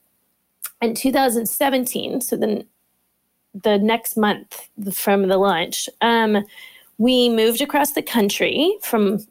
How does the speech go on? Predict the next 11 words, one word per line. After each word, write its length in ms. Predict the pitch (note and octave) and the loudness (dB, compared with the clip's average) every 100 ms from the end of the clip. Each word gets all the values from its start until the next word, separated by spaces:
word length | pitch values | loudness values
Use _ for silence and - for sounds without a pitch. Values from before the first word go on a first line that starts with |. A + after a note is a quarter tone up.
| - | -4
Austin 480 | F#3 F#3 - A3+ G#3+ | -2 -2 -2 0 0
to 80 | A3 | 0
Pittsburgh 640 | G#3 - E3+ D#3+ F3+ G#3 _ - | -2 -4 -2 0 -2 -4 _ -6
in 40 | |
the 60 | F#3 | 0
middle 260 | F3+ G3 | 2 2
of 120 | B3 | 2
January, 720 | G#3+ E3+ - - B2 - B3 - - | -2 -6 -6 -6 -4 -2 -4 -6 -4
very 260 | F#3+ F#3 G#3 | 0 2 2
dark. 360 | D#3+ - - - - - - - | 0 -2 -6 -18 -18 -18 -20 -6
Um, 380 | - G3+ E3 F3+ | 0 0 0 -6